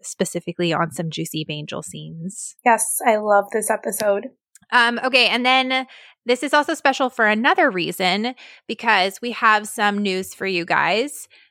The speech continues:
Speaker 1: Um, so we're going to be, as we transition into season four of Buffy, we're actually going to be getting rid of our spoiler section,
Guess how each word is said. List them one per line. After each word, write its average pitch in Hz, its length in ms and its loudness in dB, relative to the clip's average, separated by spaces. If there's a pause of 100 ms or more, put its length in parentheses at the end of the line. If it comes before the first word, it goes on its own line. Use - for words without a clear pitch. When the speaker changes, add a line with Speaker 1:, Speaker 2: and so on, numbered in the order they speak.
(100)
Speaker 1:
Um, 196 520 4
so 240 260 0
we're 277 680 2
going 233 340 -4
to - 160 -10
be, 196 440 -4
as 202 200 -2
we 202 80 -4
transition 202 580 -2
into 185 460 -4
season 185 400 -8
four 165 240 -4
of 165 160 -10
Buffy, 214 500 0
we're 220 220 0
actually 220 400 0
going 226 240 0
to 202 340 0
be 170 600 -2
getting 202 340 2
rid 185 160 4
of 175 140 4
our 165 240 2
spoiler 180 500 0
section, 175 680 -2